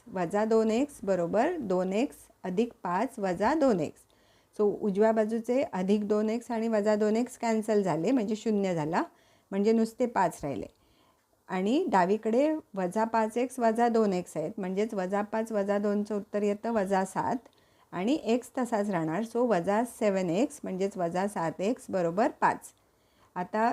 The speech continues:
एक्सला एकटं ठेवायचं म्हणजे वजा सातला घालवण्यासाठी आपल्याला वजा सातने भागावं लागणार दोन्ही बाजूला.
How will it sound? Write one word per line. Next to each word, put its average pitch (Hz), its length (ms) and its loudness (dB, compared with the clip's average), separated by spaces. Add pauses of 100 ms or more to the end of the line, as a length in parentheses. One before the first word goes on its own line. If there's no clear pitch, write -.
(120)
एक्सला 226 400 0
एकटं 208 280 -2
ठेवायचं 202 400 -2
म्हणजे 208 340 2
वजा 196 320 2
सातला 220 580 -2 (560)
घालवण्यासाठी 220 800 2
आपल्याला 214 380 -2
वजा 220 300 2
सातने 220 440 -4
भागावं 226 440 4
लागणार 139 320 0
दोन्ही 190 360 0
बाजूला. 156 400 -2